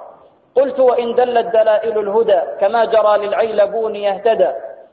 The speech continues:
فإنه أذاع من أسرارهم ما كان فيه الهتك عن أستارهم، وكان للدين القويم ناصرا، فصار منا باطنا وظاهرا.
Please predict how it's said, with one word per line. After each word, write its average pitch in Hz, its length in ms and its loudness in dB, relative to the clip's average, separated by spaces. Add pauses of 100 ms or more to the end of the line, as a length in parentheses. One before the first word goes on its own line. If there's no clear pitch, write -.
(220)
فإنه 226 580 0
أذاع 220 340 0
من 208 140 -10
أسرارهم 190 680 0 (100)
ما 190 140 0
كان 214 360 0
فيه 214 300 -8
الهتك 214 380 -2
عن 214 240 0
أستارهم، - 640 -2 (540)
وكان 240 300 0
للدين 226 480 -6
القويم 220 480 -2
ناصرا، 202 760 0
فصار 202 460 2
منا 202 280 -2
باطنا 202 540 -2
وظاهرا. 190 640 2